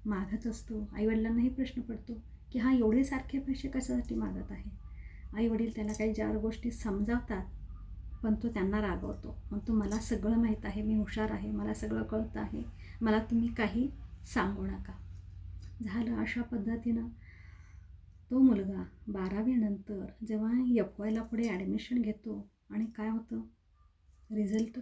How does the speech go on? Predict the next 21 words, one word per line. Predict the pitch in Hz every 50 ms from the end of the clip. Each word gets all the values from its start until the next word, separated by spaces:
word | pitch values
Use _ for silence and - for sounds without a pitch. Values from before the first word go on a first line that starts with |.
| - _
फेल | - - 277 277
येतो. | 277 262 240 - - 247 247 - _ _ _ - - - _ _ - - - - _ _ _ _ _ _ _ _ _ _ _ _ _ _ _ _ _ _ _ _ _ _ _ _ _ _ 233
रिझल्ट | 220 214 202 185 190 202 214 220 - 285
जेव्हा | 277 262 277 262 247 247 247 - - _
फेल | - 220 247 262
आलेला | 262 226 214 220 220 214 208
असतो | 208 - - - 233 220 214 202 - _ _ _
तेव्हा | 220 214 220 226
या | 233 233 240 240
मुलालाच | 254 254 247 226 220 220 214 220 233 254 269 262 240 254 - - _ _ _ _ _ _ _ _ _ _
मग | - 247 233
गिल्टी | 208 208 214 208 185 - - 240
वाटायला | 220 196 190 190 - 185 170
लागतो. | - - - - _ _ - _ _ _ _ _ _ _
तो | - 220
घरी | 202 185 185 196 254 254 240 226 - - _
आपल्या | 202 190 - 214 214 220
रिझल्ट | 220 220 202 202 214 214 - 226
लवकर | 208 214 208 208 - 226 226
सांगत | 220 - 185 190 202 196 220 220 -
नाही | 226 214 208 208 208